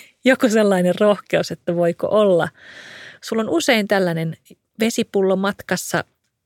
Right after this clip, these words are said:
vedenmittausta varten, oli kyse sitten Venäjästä tai Puolasta tai muista maista. Kuinka usein olet ottanut tämmöisiä riskejä, joissa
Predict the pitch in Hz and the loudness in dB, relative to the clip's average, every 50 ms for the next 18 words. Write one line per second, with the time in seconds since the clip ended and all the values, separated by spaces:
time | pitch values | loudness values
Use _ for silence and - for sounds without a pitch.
0 | _ _ _ _ _ - - 180 202 185 190 175 170 160 160 - _ - - 165 | _ _ _ _ _ -14 -4 -2 0 0 0 0 0 -4 -6 -6 _ -2 -2 -2
1 | - - 160 151 165 165 160 - - - 147 147 147 160 160 156 - 175 - - | -2 -4 -4 -2 -2 -2 -2 -4 -4 -4 -4 -2 -2 -2 -4 -2 -4 -4 -2 -2
2 | 175 - - - - _ 190 185 202 196 190 196 185 180 175 - - 175 - 175 | -4 -4 -6 -10 -4 _ -2 0 0 0 0 0 0 -2 -2 -4 -8 -6 -2 -2
3 | 165 170 - - 180 175 165 156 151 156 - - - 151 - 147 143 147 160 165 | -2 -2 -2 -2 -2 0 0 0 -2 -4 -6 -8 -10 -8 -6 -6 -4 -4 -4 -6
4 | - _ _ _ _ _ _ _ _ _ _ _ _ _ _ _ _ _ _ 185 | -8 _ _ _ _ _ _ _ _ _ _ _ _ _ _ _ _ _ _ -2
5 | 175 170 170 - - - 156 156 151 151 156 - - - - 240 220 - 196 220 | -2 0 -2 -2 -2 -4 -2 -2 -2 -2 -4 -6 -6 -2 0 -2 0 2 2 2
6 | 254 - 240 196 170 156 151 170 - 165 - _ 151 156 156 - 160 156 156 - | 2 2 2 0 0 0 -2 -4 -4 -6 -4 _ -6 -6 -6 -4 -6 -6 -4 -2
7 | 165 160 160 175 175 - - - 117 131 117 113 101 165 - - - - | -2 -2 0 -2 -2 -2 -4 -4 -2 -2 0 0 -2 -4 -4 -6 -8 -8